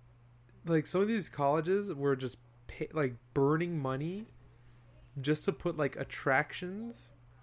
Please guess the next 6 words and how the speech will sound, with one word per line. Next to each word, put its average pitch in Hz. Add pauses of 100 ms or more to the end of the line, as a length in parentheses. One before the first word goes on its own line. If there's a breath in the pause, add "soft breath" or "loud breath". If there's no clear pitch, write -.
(120)
into 147
their, 123 (540)
like, 117 (1200)
into 143
their, 123
uh, 113